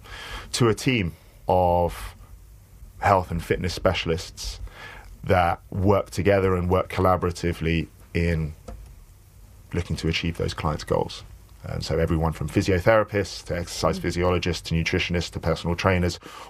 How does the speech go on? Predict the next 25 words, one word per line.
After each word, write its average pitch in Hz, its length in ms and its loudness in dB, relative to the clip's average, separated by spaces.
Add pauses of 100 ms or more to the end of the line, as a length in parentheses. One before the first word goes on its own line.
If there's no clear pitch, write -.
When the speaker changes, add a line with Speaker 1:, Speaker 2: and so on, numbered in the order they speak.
Speaker 1:
all 127 160 4
working 101 400 2
towards 90 520 -2 (240)
what 117 180 4
that 101 160 2
client 92 340 0
goal 87 260 2
is, 135 220 0 (480)
with 87 340 0
no 113 220 4
additional 87 360 0
spend, 120 500 2
a 92 40 -2
smooth 92 360 -2
customer 85 400 2
experience, 113 1040 0 (260)
all 98 180 6
under 90 180 4
the 80 100 -4
same 87 300 2
roof, 113 220 4
for 101 220 0
example. 95 640 2 (380)
So 85 320 2
as, 82 240 -4